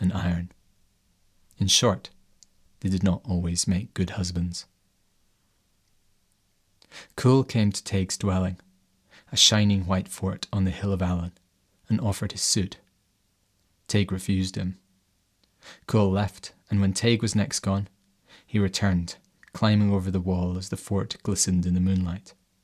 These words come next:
He found Myrna, kissed her, and led her away into the wild woods. Deep into the forest they went. By a waterfall pool, they bound their hands together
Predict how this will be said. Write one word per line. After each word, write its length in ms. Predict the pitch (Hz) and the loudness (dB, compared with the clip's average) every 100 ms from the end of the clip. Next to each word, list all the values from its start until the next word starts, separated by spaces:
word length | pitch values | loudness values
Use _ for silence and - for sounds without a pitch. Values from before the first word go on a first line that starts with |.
| _ _ _ _ - - | _ _ _ _ -20 -14
He 120 | 107 | -10
found 360 | - 95 95 92 | -2 2 2 2
Myrna, 400 | 95 92 95 - - _ _ _ | 2 0 -2 -6 -20 _ _ _
kissed 280 | - 101 - | -2 0 0
her, 160 | 92 90 | -2 -2
and 200 | 90 92 | -2 0
led 160 | 95 | 0
her 100 | 92 | 0
away 320 | 90 87 90 | -2 -2 -2
into 240 | 87 87 - | -4 -8 -8
the 120 | 90 | -8
wild 400 | 85 87 87 85 | -4 -4 -4 -6
woods. 460 | 98 90 - - - _ _ _ _ _ _ _ _ _ _ _ _ _ _ _ _ _ _ _ _ _ _ _ _ - - _ | -6 -6 -8 -14 -18 _ _ _ _ _ _ _ _ _ _ _ _ _ _ _ _ _ _ _ _ _ _ _ _ -20 -20 _
Deep 340 | 120 110 - | 0 0 -2
into 260 | - 92 - | -6 -6 -4
the 100 | 90 | -8
forest 500 | - 90 85 - - | -4 -4 -2 -4 -4
they 80 | 90 | -2
went. 380 | 85 85 - - _ _ _ _ _ _ _ - - - _ | -2 -4 -8 -18 _ _ _ _ _ _ _ -20 -20 -20 _
By 80 | 104 | -2
a 100 | 98 | 0
waterfall 520 | 101 107 - - 104 | 2 0 -2 -6 -8
pool, 420 | - 117 107 110 - - | -4 -2 0 -2 -6 -6
they 100 | 202 | 0
bound 240 | 92 92 | 2 2
their 80 | 85 | 2
hands 280 | 101 101 - | 0 0 -2
together 520 | - 98 87 85 | -6 -4 -2 -4